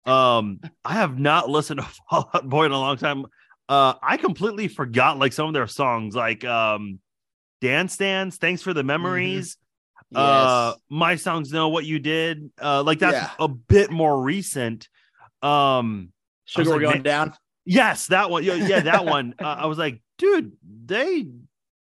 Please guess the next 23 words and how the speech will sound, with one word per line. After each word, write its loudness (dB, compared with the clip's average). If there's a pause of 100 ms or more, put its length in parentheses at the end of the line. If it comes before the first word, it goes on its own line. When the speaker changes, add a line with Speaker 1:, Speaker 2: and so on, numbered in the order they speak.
(240)
Speaker 2:
They -4
had -2
some, -2
Speaker 1:
they -2
had, -6
Speaker 2:
they 4
had 4
Speaker 1:
they 2
had 2
Speaker 2:
some 0
Speaker 1:
some -4
Speaker 2:
jams, 2
man. 0
Speaker 1:
bangers." -4 (140)
Yeah. 0
Speaker 2:
<laughs> -20
Speaker 1:
Um, 2 (140)
I -10
kinda 0
Speaker 2:
Like 4
Speaker 1:
forgot 2
about 0
it. -18